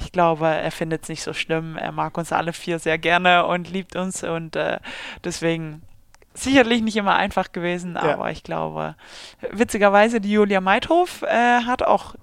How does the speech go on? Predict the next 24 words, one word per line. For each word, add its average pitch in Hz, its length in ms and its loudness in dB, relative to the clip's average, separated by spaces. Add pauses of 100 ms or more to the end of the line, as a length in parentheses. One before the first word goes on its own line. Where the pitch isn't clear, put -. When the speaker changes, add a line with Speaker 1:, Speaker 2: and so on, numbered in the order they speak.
Speaker 1:
drei 170 200 -2
Schwestern. 160 540 -10
Also 196 220 -8
es 202 80 -8
sind 202 140 -4
auch 196 100 2
vier 180 220 -8
Mädels. 165 360 -6
Speaker 2:
Ach - 140 -10
krass, - 320 -4
okay. 180 400 -2
Speaker 1:
Ja. 214 180 -2 (460)
Speaker 2:
Vielleicht 113 380 -4
werden 123 240 0
da 104 120 2
dann 170 200 2
auch 175 100 -2
die - 80 -6
guten 185 320 -10
Handballerinnen 117 640 0
<laughs> - 240 6
raus, - 260 2
so, - 140 -4
ne? 131 180 2